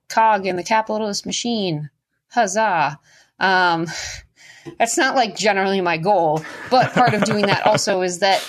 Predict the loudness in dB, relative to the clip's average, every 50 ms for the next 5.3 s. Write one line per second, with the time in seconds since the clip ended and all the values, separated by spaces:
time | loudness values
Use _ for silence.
0 | -8 -6 -4 -2 -2 0 0 0 0 0 0 -2 -2 -2 0 0 2 2 2 0
1 | 0 -2 -4 -10 -8 -6 -2 0 0 0 0 0 -2 -2 -2 -2 0 0 0 0
2 | 0 -2 -2 -2 -2 -4 -4 -2 0 0 2 2 2 0 0 -2 -2 -2 -2 -2
3 | -2 -2 -4 -4 -6 -8 -6 -6 -6 -4 0 0 2 2 4 2 2 2 0 -2
4 | -2 -4 -4 -4 -4 -2 -2 -4 -4 -6 -8 -10 -10 -10 -10 -10 -8 -8 -8 -8
5 | -6 -6 -8 -8 -10